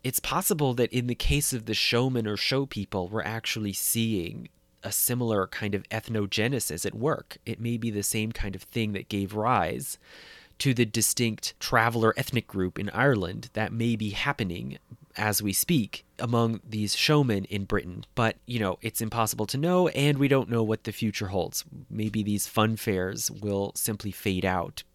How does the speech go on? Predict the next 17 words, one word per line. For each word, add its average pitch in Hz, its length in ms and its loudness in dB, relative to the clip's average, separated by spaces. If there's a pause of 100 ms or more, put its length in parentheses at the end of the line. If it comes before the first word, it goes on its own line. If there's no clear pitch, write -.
(120)
as 92 220 -8
they're 92 200 -2
replaced 92 540 -4
by, 76 400 -4
you - 100 -12
know, 113 260 -10
home 104 280 -2
entertainment. 87 720 -6 (580)
So 160 440 4
in 220 320 2
this 185 160 6
sort 160 220 4
of 143 100 -2
complicated 139 760 0
overlapping 120 680 2
world 110 380 6
of 92 160 -2